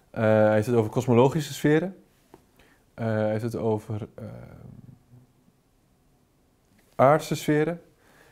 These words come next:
En hij heeft het over persoonlijke sferen. Dat zijn eigenlijk drie vormen van, van immunologie waar we aan werken. Nou, de eerste is, hij zegt dat de Grieken die waren al bezig met het idee dat bijvoorbeeld de aarde perfect rond was.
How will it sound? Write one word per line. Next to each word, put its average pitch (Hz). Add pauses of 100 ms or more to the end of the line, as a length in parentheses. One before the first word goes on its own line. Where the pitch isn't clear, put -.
(140)
En 120
hij 123
heeft 123
het 127
over 123
persoonlijke 123
sferen. - (500)
Dat 127
zijn 113
eigenlijk 110
drie 135
vormen 135
van, 120
van 117
immunologie 123
waar 117
we 117
aan 107
werken. - (600)
Nou, 117
de 123
eerste 170
is, 127
hij 120
zegt 123
dat 113
de 120
Grieken 160
die 117
waren 110
al 107
bezig 117
met 113
het 117
idee 113
dat 104 (840)
bijvoorbeeld 127
de 135
aarde 123
perfect 123
rond 123
was. 147